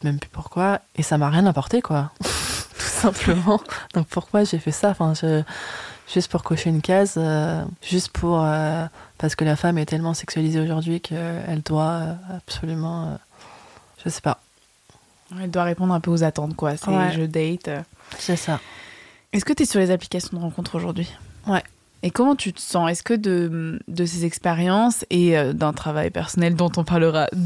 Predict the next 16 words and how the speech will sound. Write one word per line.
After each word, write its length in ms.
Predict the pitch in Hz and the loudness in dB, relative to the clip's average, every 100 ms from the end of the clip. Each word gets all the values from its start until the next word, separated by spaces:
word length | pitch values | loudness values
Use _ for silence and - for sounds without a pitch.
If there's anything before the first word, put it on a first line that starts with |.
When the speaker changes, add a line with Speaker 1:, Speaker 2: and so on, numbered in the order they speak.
| 175 | 2
Speaker 2:
ah, 140 | 180 196 | 4 4
attention 340 | 196 185 202 | 4 2 2
spoiler, 360 | 202 208 196 359 - - - - | 4 4 4 4 2 -6 -12 -10
<laughs> 420 | - 208 - 202 | -4 -4 0 2
comment 200 | 240 311 | 4 4
tu 140 | 247 | 2
te 40 | - | -4
sens 240 | - 240 | 2 4
par 140 | 247 208 | 6 4
rapport 260 | 190 190 | 2 2
à 140 | 180 185 | 0 0
ça ? 320 | 240 269 277 | 2 2 2
Et 160 | 190 185 | 2 2
est-ce 160 | 180 - | 0 0
que, 100 | 233 247 226 | 4 6 6
euh, 520 | 180 165 165 170 | 6 4 4 2